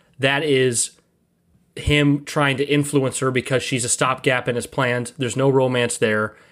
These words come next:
And it's also the, the common theme of Sauron does not share power. There's, there's no kissing. There was no, if you look back on it, 'cause this is, you know, it's a lot of people, like,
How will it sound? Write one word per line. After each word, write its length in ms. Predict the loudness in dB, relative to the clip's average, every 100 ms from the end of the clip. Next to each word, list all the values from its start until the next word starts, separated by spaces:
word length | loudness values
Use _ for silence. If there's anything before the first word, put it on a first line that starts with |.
| _ _
And 320 | -2 -2 -2
it's 160 | -4 0
also 640 | 2 2 4 4 2 -2 -4
the, 100 | -4
the 180 | -2
common 300 | 0 2 2
theme 280 | 2 2 4
of 160 | 2 -2 -18 -12
Sauron 360 | -2 2 2 0
does 120 | -2
not 180 | -4 -2
share 200 | -2 -2
power. 440 | 0 0 0 -4 -8 -20 _ _ _ _ _ -2
There's, 240 | 0 2
there's 180 | 0 2
no 100 | 2
kissing. 480 | 2 -2 0 -2 0
There 100 | 2
was 140 | 0
no, 80 | -2
if 200 | -4 0
you 80 | 2
look 200 | 2 4
back 260 | 2 2 0
on 160 | 0
it, 220 | 0 -4 _ _ _
'cause 120 | 0
this 120 | 0 0
is, 120 | 0
you 80 | 2
know, 120 | 2
it's 120 | 4
a 40 |
lot 180 | 4 4
of 60 | 2
people, 280 | 0 2 2
like, 400 | 2 0 -6